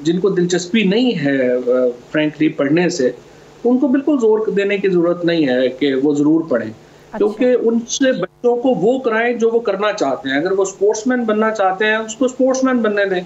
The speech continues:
Speaker 2: हम्म।
Speaker 1: अगर बच्चे जो वो scientist बनना चाहते हैं, उनको scientist बनने दें। क्योंकि देखें, एक तो पहली बात तो ये है कि ज़िंदगी है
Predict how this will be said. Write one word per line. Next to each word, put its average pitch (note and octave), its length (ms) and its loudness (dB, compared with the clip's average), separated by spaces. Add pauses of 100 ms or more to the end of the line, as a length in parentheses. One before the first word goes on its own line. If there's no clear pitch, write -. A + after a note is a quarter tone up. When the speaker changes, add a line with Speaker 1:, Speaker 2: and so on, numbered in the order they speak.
(320)
Speaker 2:
हम्म। B3 180 -8
Speaker 1:
अगर G#3+ 260 0
बच्चे G3 420 0
जो A3 120 -6 (300)
वो G#3+ 280 2 (200)
scientist F#3 580 -4
बनना A3+ 240 0
चाहते G3+ 380 -2
हैं, G3 60 0
उनको F#3 180 -2
scientist F3 480 -2
बनने F#3+ 220 -2
दें। F3+ 160 0 (360)
क्योंकि C4 480 0
देखें, A#3+ 520 0 (100)
एक G#3 240 0
तो B3 80 0
पहली G#3+ 300 0
बात A3+ 260 -2
तो A#3 60 0
ये G#3+ 200 2
है E3+ 240 0
कि F#3+ 480 0
ज़िंदगी D#3 480 2
है E3+ 260 0